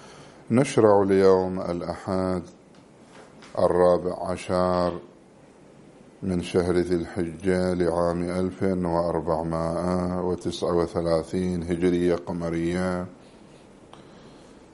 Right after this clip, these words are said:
الموافق أربعة شهريفان، شهر ستة، ألف وثلاثمائة وسبعة وتسعين هجرية شمسية،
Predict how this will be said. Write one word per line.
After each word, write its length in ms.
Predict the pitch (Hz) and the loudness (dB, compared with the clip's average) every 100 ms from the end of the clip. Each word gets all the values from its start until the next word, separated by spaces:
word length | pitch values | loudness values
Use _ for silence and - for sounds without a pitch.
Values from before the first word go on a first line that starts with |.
| - - | -14 -4
الموافق 880 | 95 92 90 95 95 95 95 90 - | -2 0 2 2 2 0 -6 -8 0
أربعة 760 | 107 98 90 90 87 90 87 85 - - - - - | 4 4 2 -2 -2 -2 -2 -6 -12 -20 -20 -20 -20
شهريفان، 1040 | - - 87 85 87 87 85 90 92 90 87 | -8 0 0 2 2 2 2 2 2 2 -2
شهر 400 | - 90 85 85 | -6 -6 -4 -6
ستة، 760 | - 92 - - 95 90 90 - - - - - - - | -8 -8 -10 0 2 2 -2 -8 -16 -20 -20 -20 -8 2
ألف 260 | 107 98 95 | 2 2 -2
وثلاثمائة 920 | 90 90 87 87 98 95 95 92 82 - - - - - - | -2 0 0 0 -2 0 0 0 -4 -10 -20 -20 -20 -20 -8
وسبعة 720 | 90 90 87 85 - 95 90 | 0 2 2 0 0 2 2
وتسعين 680 | 87 85 87 85 95 92 90 | 2 0 -4 -6 -4 -2 -2
هجرية 500 | 80 82 87 85 85 | -4 -4 -2 0 0
شمسية، 960 | 82 - 82 - 82 82 85 90 90 90 | -2 -4 -8 -6 -4 -2 0 -2 -4 -6